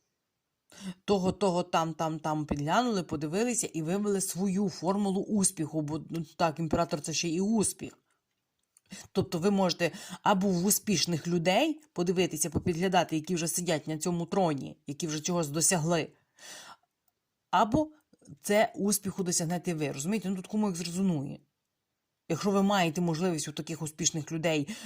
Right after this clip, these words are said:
повчитися, то це, м, це ваш варіант. Якщо ви не знаєте нікого такого, то ви просто у любих людей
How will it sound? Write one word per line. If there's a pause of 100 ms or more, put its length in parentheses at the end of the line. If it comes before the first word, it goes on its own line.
(100)
повчитися,
то
це,
м,
це
ваш
варіант.
Якщо
ви
не
знаєте
нікого
такого,
то
ви
просто
у
любих
людей